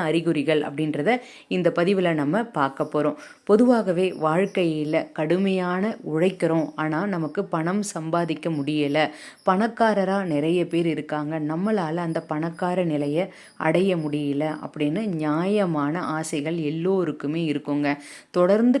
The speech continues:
கஷ்டப்பட்டுக்கிட்டே இருக்கோம், எப்போ நம்ம பணக்கார ஆவோம் அப்படின்ற சந்தேகமும் இருக்கும். அதை இந்த அறிகுறிகள் மூலமாக நீங்க தெரிஞ்சுக்கோங்க. இப்பொழுது நம்ம என்னென்ன அறிகுறிகள் அப்படின்றத ஒவ்வொன்றாக பார்க்கலாம். பொதுவாகவே மங்கள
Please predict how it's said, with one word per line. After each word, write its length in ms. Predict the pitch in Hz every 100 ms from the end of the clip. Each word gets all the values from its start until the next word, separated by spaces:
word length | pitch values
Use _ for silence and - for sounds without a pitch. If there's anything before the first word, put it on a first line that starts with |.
| -
கஷ்டப்பட்டுக்கிட்டே 800 | 160 - 175 180 170 160 147 170 202
இருக்கோம், 400 | 170 160 - 165 165
எப்போ 220 | 185 285
நம்ம 280 | 240 160 170 170
பணக்கார 440 | 151 165 175 170 165 147
ஆவோம் 280 | 143 151 151 -
அப்படின்ற 500 | 135 147 165 170 214 - - -
சந்தேகமும் 520 | 180 190 214 165 160 170
இருக்கும். 380 | 151 151 147 -
அதை 240 | - 139 160 202 - -
இந்த 240 | 190 220 202
அறிகுறிகள் 520 | 151 170 180 170 165 147
மூலமாக 460 | 151 147 143 147
நீங்க 240 | 175 147 139 -
தெரிஞ்சுக்கோங்க. 600 | 165 190 170 165 143 147 156 - - _ 202
இப்பொழுது 360 | 170 208 180
நம்ம 300 | 165 143 151 190 - - _
என்னென்ன 460 | 175 196 247 254 220
அறிகுறிகள் 560 | 160 151 156 147 143 147
அப்படின்றத 540 | 139 135 156 139 135 220 226 - 165
ஒவ்வொன்றாக 580 | 160 165 170 147 139 156 -
பார்க்கலாம். 480 | 143 - 139 127 - -
பொதுவாகவே 640 | 208 254 254 190 165 190 180
மங்கள 320 | 143 156 170